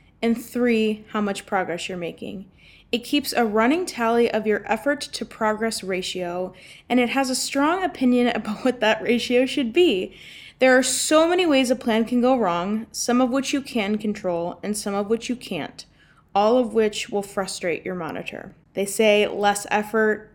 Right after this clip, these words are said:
and more progress equals satisfied monitor.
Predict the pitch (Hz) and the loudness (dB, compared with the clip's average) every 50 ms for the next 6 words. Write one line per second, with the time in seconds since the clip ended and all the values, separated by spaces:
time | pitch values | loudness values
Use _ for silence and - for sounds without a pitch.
0 | _ _ - 202 202 196 185 180 190 226 226 - - 294 302 302 330 359 403 466 | _ _ -6 -4 -2 -2 0 0 0 0 0 0 2 2 2 2 2 2 2 0
1 | - - - - - - 214 226 202 - 208 202 202 196 202 - - _ _ _ | 0 -6 -10 -12 -10 -6 -6 -6 -4 -2 -2 0 0 -2 -4 -8 -12 _ _ _
2 | _ _ _ _ _ - - - - - - 202 196 196 202 208 - - 220 214 | _ _ _ _ _ -16 -12 -10 -8 -4 0 0 0 0 0 -2 -4 0 0 2
3 | 226 226 262 330 415 403 277 - - 78 - 220 214 | 2 2 2 2 2 0 0 -2 -4 -6 -8 -10 -12